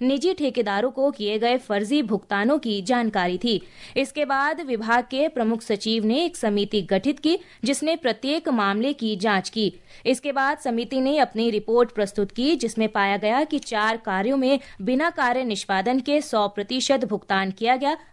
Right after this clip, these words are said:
वहीं एक कार्य में लाल डोरा की सीमाओं से परे अनधिकृत रूप से निष्पादन किया गया।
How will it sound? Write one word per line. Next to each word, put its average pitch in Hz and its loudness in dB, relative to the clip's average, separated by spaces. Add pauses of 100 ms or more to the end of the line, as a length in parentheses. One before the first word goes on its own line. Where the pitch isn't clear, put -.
वहीं 254 0 (120)
एक 302 0
कार्य 285 2
में 330 0
लाल 247 -2
डोरा 294 0
की 320 -2
सीमाओं 226 0
से 277 0
परे 247 2 (180)
अनधिकृत 247 0
रूप 247 0
से 262 2
निष्पादन 214 0
किया 233 0
गया। 185 0